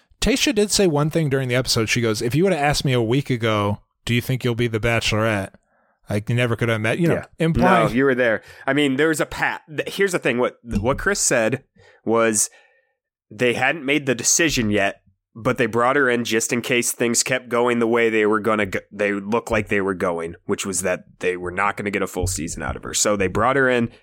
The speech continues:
Speaker 2: just in case. So, uh, I don't know.
Speaker 1: So one thing I'd never really followed up on was prior to fa-, finding out how Claire left, my guess was that she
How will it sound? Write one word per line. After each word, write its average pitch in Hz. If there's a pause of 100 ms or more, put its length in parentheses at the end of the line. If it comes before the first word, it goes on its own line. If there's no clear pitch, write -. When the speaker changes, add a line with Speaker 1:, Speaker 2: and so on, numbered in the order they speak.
(100)
Speaker 2:
just 123
in 131
case. 107 (800)
So, 98 (560)
uh, 107
I 127
don't 127
know. 73 (800)
Speaker 1:
So 185
one 196
thing 285
I'd 170
never 135 (520)
really 110
followed 98
up 90
on 80
was 87 (540)
prior 208
to 185
fa-, 156
finding 143
out 123
how 131
Claire 127
left, 110
my 127
guess 127
was 110
that 113
she 131